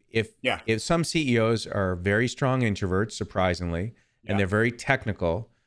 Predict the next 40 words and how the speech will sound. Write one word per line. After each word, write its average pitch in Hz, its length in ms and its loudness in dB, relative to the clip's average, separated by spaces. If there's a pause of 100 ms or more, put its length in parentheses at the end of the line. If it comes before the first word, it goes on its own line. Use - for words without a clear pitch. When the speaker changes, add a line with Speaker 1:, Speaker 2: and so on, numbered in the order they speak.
(180)
Speaker 1:
um, 95 320 0
normally, 110 280 2
like, 104 160 2
the 110 60 -6
founder 110 380 0
syndrome, 85 680 -2
you 104 120 -4
know, 95 80 0
if 87 80 -6
it's - 100 -12
someone 101 160 -2
who 98 60 -2
came, 101 240 0
Speaker 2:
Yeah. 95 60 0 (260)
Speaker 1:
came 107 200 0
out 101 140 2
of 98 80 -2
technology 98 680 -2 (320)
and 101 100 0
invented 98 460 0
the 98 80 2
mousetrap, 95 720 -2 (320)
they, 107 480 2 (300)
they, 110 200 2 (260)
they 120 140 4
may 131 140 4
not 131 160 2
Speaker 2:
<laughs> - 0 -
We 101 60 0
Speaker 1:
have 180 240 6
Speaker 2:
know 190 140 8
Speaker 1:
that. 180 40 8
Speaker 2:
that 170 120 4
they 165 120 0
will 139 140 0
come. 101 340 2 (140)
Speaker 1:
Right. 101 400 2
Yeah, 101 280 2
exactly. 98 560 0
Speaker 2:
<laughs> - 100 -10